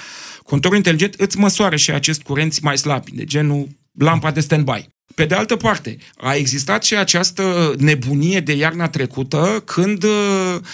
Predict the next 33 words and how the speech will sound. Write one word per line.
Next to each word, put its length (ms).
contorul 460
inteligent, 500
într-adevăr, 520
poate 400
fi 240
setat 680
să 540
îți 500
oprească 840
energia 480
electrică 640
în 140
condițiile 440
în 40
care 200
tu 120
ai 100
depășit 640
puterea 360
maximă 380
aprobată. 480
Vechiul 440
contor 480
nu 200
o 60
făcea, 400
dar 400
s-, 200
au 140
fost 200
situații 420
în 60
care 300